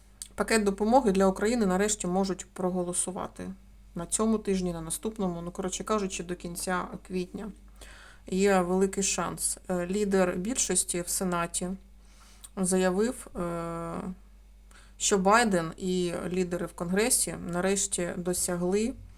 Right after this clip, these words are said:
м, в цьому питанні єдності. Е, відомо, що на цьому тижні будуть голосувати за Ізраїль, за допомогу. Е, і невідомо, чи є, м,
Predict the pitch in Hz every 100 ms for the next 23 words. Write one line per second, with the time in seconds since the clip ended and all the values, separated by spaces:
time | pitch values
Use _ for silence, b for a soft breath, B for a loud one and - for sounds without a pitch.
0 | B B B B 202 185 180 170 170 -
1 | 202 190 185 185 - 190 202 196 175 180
2 | 160 156 - - 185 190 - - - -
3 | B B B B - 170 170 170 196 208
4 | 202 180 - 185 180 196 185 185 175 180
5 | 165 175 170 170 175 - 180 175 170 165
6 | 170 170 208 262 262 233 - 185 190 196
7 | 196 196 190 190 190 190 - B B B
8 | B B B - 180 175 175 175 170 -
9 | - 196 208 220 208 170 156 156 - 185
10 | 190 247 254 _ - 190 175 170 165 165
11 | 170 180